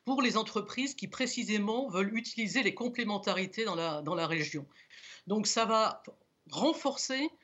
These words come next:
une réalité qui est déjà très largement, euh, en place. Bon, cela étant, euh, ne nous emballons pas. Euh, ce qui a été mis en place, c'est un cadre avec, euh,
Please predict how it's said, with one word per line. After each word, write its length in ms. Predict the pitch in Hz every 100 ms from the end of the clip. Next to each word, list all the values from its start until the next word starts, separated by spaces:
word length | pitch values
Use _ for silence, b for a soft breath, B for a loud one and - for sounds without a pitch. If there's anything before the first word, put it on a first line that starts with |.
| _
une 320 | 240 254 233
réalité 800 | 185 175 240 240 214 196 226 277
qui 180 | - 190
est 40 |
déjà 380 | 156 220 185 233
très 340 | 247 - 226 240
largement, 600 | 202 156 180 180 208 -
euh, 220 | 156 151 -
en 120 | 165
place. 520 | - 139 - - - B B B B B 175
Bon, 220 | 180 175 - _ 214 214
cela 300 | - 254 233
étant, 540 | 196 196 240 277 285 175
euh, 100 | 165
ne 140 | 220
nous 200 | 247 214
emballons 400 | 208 180 175 160
pas. 460 | - 156 185 254 - B B B 170
Euh, 120 | 175
ce 140 | -
qui 280 | 240 240 240
a 60 | 226
été 240 | 220 208
mis 140 | 190
en 100 | 185
place, 380 | 180 185 180 160
c'est 280 | - 165 151
un 200 | 151 147 -
cadre 640 | - 175 214 254 277 302 B B B -
avec, 600 | 196 196 220 214 214 -
euh, 160 | 170